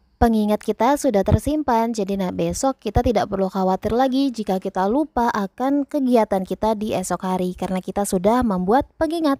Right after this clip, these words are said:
pada kalender di handphone kita, teman-teman. Gampang banget kan, teman-teman, caranya? Teman-teman bisa langsung coba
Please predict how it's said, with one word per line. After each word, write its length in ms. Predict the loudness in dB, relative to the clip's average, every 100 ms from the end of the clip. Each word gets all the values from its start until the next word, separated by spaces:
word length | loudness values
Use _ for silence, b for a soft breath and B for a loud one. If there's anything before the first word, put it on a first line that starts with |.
| -2
pada 240 | -2 -2
kalender 640 | -2 -2 -2 0 2 2
di 240 | 2 0 -2
handphone 400 | -2 -4 -8 -6
kita, 320 | -8 -6 -6
teman-teman. 720 | -4 -6 -6 -4 -4 -6 -10 _ _ _ _ _ _ _ _
Gampang 400 | 2 4 6 4
banget 240 | 4 2 2
kan, 320 | 4 4 4
teman-teman, 400 | 2 4 2 2
caranya? 640 | 2 4 4 2 0 0
Teman-teman 400 | 0 2 2 2
bisa 320 | 2 2 6
langsung 400 | 6 4 0 -2
coba 320 | 2 6 6